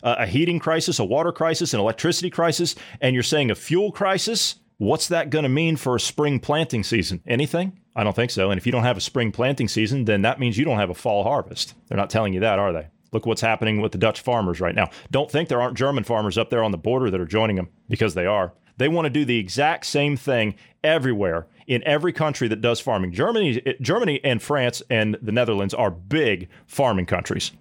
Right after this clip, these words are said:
big farming countries. The Dutch, the reason that they are hammering the Dutch so hard right now is because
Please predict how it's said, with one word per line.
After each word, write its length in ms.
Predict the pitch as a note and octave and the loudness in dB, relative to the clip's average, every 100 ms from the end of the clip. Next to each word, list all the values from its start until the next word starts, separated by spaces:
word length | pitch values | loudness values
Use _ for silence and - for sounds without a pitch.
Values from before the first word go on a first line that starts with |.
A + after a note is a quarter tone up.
| G2 | -4
big 240 | A#2 E3+ | 0 0
farming 320 | - B2 G2 F2 | 0 0 0 0
countries. 380 | F2+ - - - - | -2 -2 -6 -8 -6
The 120 | A2+ | -4
Dutch, 600 | F#2+ B2+ F#3 B3 - - - _ | 0 0 0 0 -6 -8 -12 _
the 140 | B2 C3+ | 0 0
reason 520 | A2 E3 C4 G#3+ A3 | 2 0 2 0 0
that 160 | F3+ | -2
they 140 | C3+ D#3 | 0 0
are 140 | C3+ | 0
hammering 520 | G2+ C#3+ D3 D#3 D3+ | 0 0 2 2 0
the 100 | A2 | 0
Dutch 460 | F#2+ A#2+ B2 - - | 0 0 0 -2 -8
so 440 | - - - D3 D3 | -4 -2 0 0 0
hard 320 | C3+ C#3 A#2 | 0 0 0
right 240 | A#2+ B2 | 0 0
now 300 | A#2 G#2 A2 - - | 2 2 0 -4 -10
is 180 | D#3 C3 | -2 -2
because 500 | A2 C3 C#3 A#2+ G2 | 0 0 0 0 -2